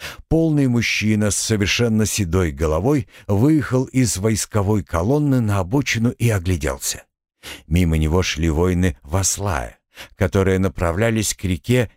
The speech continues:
Ивиас. Это был авангард армии вторжения, и, по идее, в нём должны находиться самые лучшие подразделения из крепких и проверенных ветеранов под началом опытных военачальников.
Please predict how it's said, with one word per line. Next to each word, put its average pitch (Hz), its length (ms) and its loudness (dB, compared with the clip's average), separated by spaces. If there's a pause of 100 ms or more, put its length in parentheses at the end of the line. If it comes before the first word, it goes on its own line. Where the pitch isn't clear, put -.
(160)
Ивиас. 101 840 0 (640)
Это 135 200 2
был 147 280 0
авангард 117 800 -2
армии 110 480 2
вторжения, 73 840 -4 (400)
и, 87 200 2
по 78 260 0
идее, 101 380 0
в 67 160 -8
нём 117 260 2
должны 87 400 0
находиться 101 600 0
самые 120 480 2
лучшие 131 480 0
подразделения 110 960 0 (160)
из 139 220 0
крепких 127 680 0
и 131 100 2
проверенных 113 720 0
ветеранов 104 680 -2 (220)
под 76 160 0
началом 82 580 0
опытных 82 560 -4
военачальников. 87 840 -2